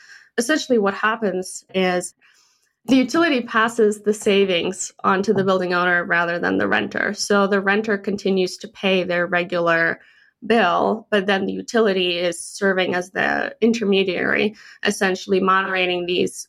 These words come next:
money flows from the savings to incentivize the owners to participate in the program. And by doing so, it helps address that key barrier, you know, in energy efficiency that everybody talks about, the split incentive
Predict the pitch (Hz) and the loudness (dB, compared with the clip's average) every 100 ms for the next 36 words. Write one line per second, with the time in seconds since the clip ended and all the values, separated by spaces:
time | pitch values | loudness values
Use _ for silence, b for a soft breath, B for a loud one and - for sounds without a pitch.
0 | - 202 196 185 185 180 - 175 - 196 | 0 2 2 0 -2 -2 0 -2 -4 -2
1 | 185 180 185 147 147 - 233 233 - B | 0 0 -2 -2 0 0 -2 -2 -10 B
2 | B _ 202 196 202 185 196 185 175 196 | B _ 0 0 0 -4 -2 -2 0 -2
3 | 190 - - - 208 - 208 196 214 208 | -4 -4 -2 -2 -4 -8 -8 -6 -4 -4
4 | - - - 196 - - - - - 214 | -4 -4 -4 -4 -4 -4 -2 0 0 -2
5 | - b b - 226 220 208 262 254 240 | -6 b b 0 2 2 2 2 2 0
6 | - 196 180 185 185 - 214 202 - 190 | 0 0 2 -2 -6 0 0 0 -6 -2
7 | 190 190 - 180 180 - 202 190 190 190 | 0 0 0 -4 -4 -6 -4 0 2 2
8 | 180 180 175 - 190 175 180 185 185 185 | 2 2 0 -2 -2 0 0 2 0 -4
9 | 170 190 202 185 180 170 180 180 170 107 | -10 -4 -2 -2 -4 -2 0 0 0 -2
10 | - - - - - - - - - 175 | -2 -2 -4 -4 -4 -2 -2 -10 -10 -6
11 | 196 208 - 214 - 240 | -4 -4 -4 -4 -2 -2